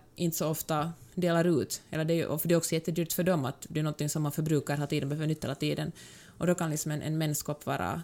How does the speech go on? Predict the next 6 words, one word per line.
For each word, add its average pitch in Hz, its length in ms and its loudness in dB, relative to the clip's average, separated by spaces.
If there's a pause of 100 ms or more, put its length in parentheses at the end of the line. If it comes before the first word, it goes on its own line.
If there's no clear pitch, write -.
(160)
en 156 160 -2
lösning. 143 480 -2 (480)
I - 200 2
u-länder 165 800 4 (120)
där 151 280 0 (120)
flickor 160 480 0